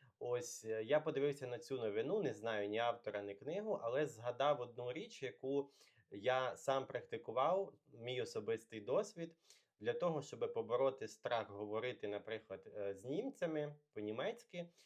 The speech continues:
тому що це основна проблема, коли ми вчимо мову. Е, я от знайшов для себе, е,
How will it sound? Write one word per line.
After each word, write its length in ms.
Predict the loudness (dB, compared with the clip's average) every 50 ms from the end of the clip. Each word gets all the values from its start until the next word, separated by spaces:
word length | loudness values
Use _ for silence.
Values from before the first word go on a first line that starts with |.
| _ _ _ _
тому 180 | -10 -8 -8 -6
що 140 | -6 -8 -8
це 200 | 0 4 4 6
основна 440 | 4 4 0 -4 -4 -2 0 0 0
проблема, 600 | 0 0 0 0 2 4 4 4 4 4 -2 -4
коли 260 | -4 -2 -2 0 0
ми 140 | 0 -2 -4
вчимо 400 | -6 -8 -8 -6 -4 -2 -2 -2
мову. 480 | 0 2 2 2 2 2 -2 -4 -4 _ _ _ _ _ _ -20 _ _ -6
Е, 280 | -6 -4 -2 -4 -4
я 500 | -6 -6 -2 0 2 2 2 2 2 2
от 220 | 2 0 0 -2 -2
знайшов 580 | -4 -2 -2 -2 -2 0 2 4 4 2 2
для 160 | -4 -4 -4 -4
себе, 680 | -4 0 4 4 4 4 4 4 4 4 4 4 2 0
е, 60 | -4